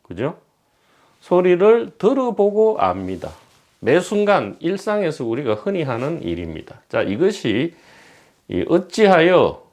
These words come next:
어, 우주 정신인가라는 것을 한번, 에, 증명을, 어, 해보겠습니다. <clears throat> 자, 소리를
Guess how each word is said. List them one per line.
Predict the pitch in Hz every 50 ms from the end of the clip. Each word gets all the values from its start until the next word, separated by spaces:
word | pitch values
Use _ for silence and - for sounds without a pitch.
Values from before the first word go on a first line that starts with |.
| _ _ _ _
어, | - - 92 95 - -
우주 | 123 131 143 151 147 156 180 175
정신인가라는 | 165 127 107 110 110 107 - 123 117 104 101 95 92 95 113 113 104 82 73 - - - _ _ _ - 85 95 101 104 113 107
것을 | 110 135 151 - - - 92 76 73 98 135 - 160 -
한번, | - - 87 95 - - - 104 92 92 101 - - - - - - - - _ _ _ -
에, | 76 73 76 76 71
증명을, | - 95 92 92 101 101 101 104 104 104 98 101 131 151 135 90 69 - - _ _ _ _ _ - - - - - - - - - - - - - - - - - - - - - - - - -
어, | 90 87 87 85 85 85 90 95 92 - - - - - - - - - - - - - - - - - - -
해보겠습니다. | 92 95 95 87 92 87 - - 95 87 90 85 - 78 76 73 85 104 131 143 - - - _ _ _ -
<clears throat> | - 185 147 98 71 71 - - _ _ - _ _ - -
자, | - 76 69 67 55 52
소리를 | - - - 190 196 190 196 190 180 175 196 202 208 214 208 208 214 208